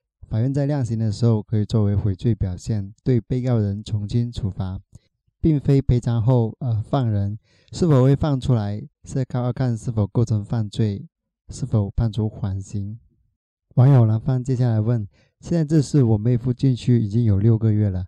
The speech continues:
他是在龙岗犯的事，家里的顶梁柱，家里方方面面都受到很大影响，都想尽快把他捞出来，你能帮上忙吗？”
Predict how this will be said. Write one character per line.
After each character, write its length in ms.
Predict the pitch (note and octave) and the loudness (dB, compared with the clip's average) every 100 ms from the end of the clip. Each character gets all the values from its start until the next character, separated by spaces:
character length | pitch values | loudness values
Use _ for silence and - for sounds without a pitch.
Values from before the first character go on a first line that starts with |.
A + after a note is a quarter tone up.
| _ _ - | _ _ -12
他 160 | - B2+ | -6 -6
是 140 | B2+ | -2
在 120 | C3 | 0
龙 220 | G#2 G#2+ | 0 -2
岗 240 | A#2 G2 F#2 | -2 -6 -4
犯 200 | B2 A2+ | -2 -2
的 120 | G#2+ | -2
事， 360 | - A#2+ G#2+ A2 _ _ - | -4 -2 -2 -4 _ _ -6
家 160 | B2 | -2
里 120 | B2 G2+ | -2 -2
的 140 | G2 - | -4 -4
顶 160 | G2 | -6
梁 260 | F#2+ F#2+ G2+ | -4 -4 -2
柱， 300 | B2 A2 - _ _ - | 0 0 -2 _ _ -10
家 200 | B2+ C3 | -6 -4
里 300 | A2+ F#2+ - | -4 -6 -8
方 160 | - A2+ | -6 -2
方 140 | A#2 | -2
面 160 | A#2+ A#2 | -2 -2
面 160 | A2 | -2
都 180 | G#2+ G#2+ | -2 -4
受 240 | G#2 - A2 | -6 -8 -6
到 140 | G#2 | -6
很 220 | F#2+ F#2+ | -6 -6
大 180 | A2 G#2 | -6 -4
影 180 | G2 G#2 | -6 -8
响， 240 | - G2 - _ _ _ - | -8 -10 -12 _ _ _ 0
都 100 | B2+ | 2
想 180 | A#2+ | 2
尽 140 | G#2+ B2+ | 0 0
快 160 | C3 | 0
把 140 | A2+ G2+ | 0 -2
他 120 | G#2 | -2
捞 240 | G#2+ A2+ | -2 -2
出 180 | A#2 A#2+ | -2 -2
来， 280 | G2+ G2 B2 - - | -2 -4 -8 -12 -6
你 100 | G#2+ | -4
能 160 | A2+ | -2
帮 160 | A#2 A#2 | -4 -4
上 160 | A#2+ | -4
忙 220 | G2+ F#2+ G2+ | -4 -6 -4
吗？” 240 | G#2 | -6